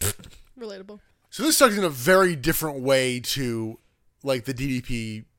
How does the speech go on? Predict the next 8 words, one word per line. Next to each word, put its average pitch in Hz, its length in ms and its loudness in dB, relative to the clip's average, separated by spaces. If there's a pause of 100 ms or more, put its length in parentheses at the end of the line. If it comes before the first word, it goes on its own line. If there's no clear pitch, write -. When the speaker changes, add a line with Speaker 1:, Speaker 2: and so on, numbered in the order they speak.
(100)
Speaker 1:
Booty 120 240 -4
Man 107 220 -10
match. - 460 -8 (160)
Speaker 2:
Yeah. 202 240 -8 (340)
I 311 200 6
hated 285 340 -2
this 262 160 -4
match 226 320 -2